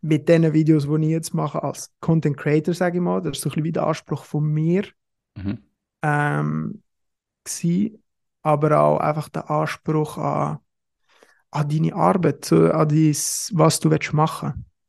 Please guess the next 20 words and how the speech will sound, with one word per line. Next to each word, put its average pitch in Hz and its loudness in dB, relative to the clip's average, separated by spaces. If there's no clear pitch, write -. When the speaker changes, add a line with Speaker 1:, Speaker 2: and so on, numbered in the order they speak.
Speaker 2:
Wo 101 4
einfach 101 2
extrem 98 0
hoch 90 -2
war. 90 -6
Oder 92 0
immer 95 4
noch 95 0
ist. - -12
Speaker 1:
Ja, 160 8
also 156 6
ich, 160 10
ich 160 2
sag 175 6
mal, 202 6
mein 185 2
Anspruch 170 2
ist 170 -4
sicher 170 -2
hoch. 151 6